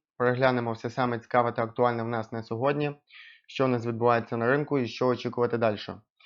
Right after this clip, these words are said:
Як ми бачимо, що в нас відбулась по ринку корекція,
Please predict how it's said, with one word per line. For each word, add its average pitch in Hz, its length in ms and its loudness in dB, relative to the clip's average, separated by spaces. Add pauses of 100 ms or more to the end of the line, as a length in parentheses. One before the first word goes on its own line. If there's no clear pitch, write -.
(320)
Як 117 120 -4
ми 156 80 6
бачимо, 135 380 4
що 127 160 -4
в - 20 2
нас 127 200 0
відбулась 120 420 2
по 123 140 0
ринку 117 280 0
корекція, 139 640 0